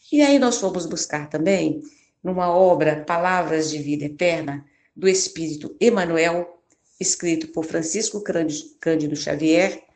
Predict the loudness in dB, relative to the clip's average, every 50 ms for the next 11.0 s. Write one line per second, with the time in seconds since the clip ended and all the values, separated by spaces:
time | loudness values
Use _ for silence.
0 | _ _ -20 _ _ -8 -8 -6 -4 -2 0 2 2 2 2 0 -2 -2 -2 -2
1 | 0 0 -2 -2 -2 -2 0 2 2 2 2 2 2 0 -4 -6 -8 -12 -18 -20
2 | -20 _ _ _ _ _ 0 2 4 6 6 6 4 2 2 2 4 6 6 6
3 | 6 6 4 2 0 -2 -4 -8 -16 _ _ _ _ -4 0 0 2 2 0 -2
4 | -4 -6 -8 -6 -8 -8 -10 -12 -14 -14 -12 _ 0 2 2 4 4 2 2 0
5 | 0 0 2 2 2 2 -2 -6 -8 -8 -8 -8 -8 -6 -6 -6 -4 -4 -6 -6
6 | -6 -4 -4 -4 -4 -4 -6 -8 -10 -10 -12 -14 _ _ _ _ _ -2 2 4
7 | 6 8 8 8 8 6 6 6 6 4 4 2 0 -2 -4 -4 -4 -4 -4 -4
8 | -4 -4 -6 -6 -6 -6 -8 -8 -8 -6 -6 -8 -10 -12 -16 -16 -18 _ _ _
9 | _ _ _ _ _ _ _ _ _ -2 -2 -2 0 2 6 6 8 6 6 2
10 | -2 -6 -8 -8 -6 -4 -4 -4 -4 -4 -6 -8 -8 -8 -8 -8 -8 -10 _